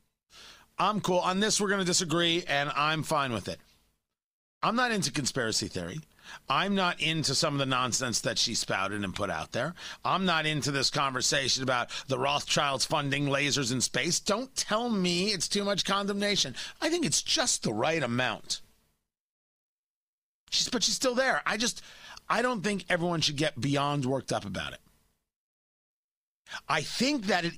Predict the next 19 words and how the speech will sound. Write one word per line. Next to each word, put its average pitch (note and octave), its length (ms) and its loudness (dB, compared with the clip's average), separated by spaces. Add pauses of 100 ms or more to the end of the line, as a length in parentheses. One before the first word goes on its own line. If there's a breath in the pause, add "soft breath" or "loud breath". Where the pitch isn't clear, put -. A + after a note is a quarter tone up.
is F#3+ 580 2
valuable F#3+ 520 2
to E3+ 100 0
say F#3+ 320 2 (200 loud breath)
other F3 200 2
people G#3 180 0
don't G3+ 200 0
lose E3 180 2
their D#3 160 0
committee A3 300 0
assignments. B3 440 0
You B2 120 0
just B2+ 240 0
heard D#3+ 120 0
me C#3 80 -2
talk D#3 240 0
about D#3+ 160 0
Representative C3+ 460 -2
Ocasio-Cortez. C#3+ 1000 0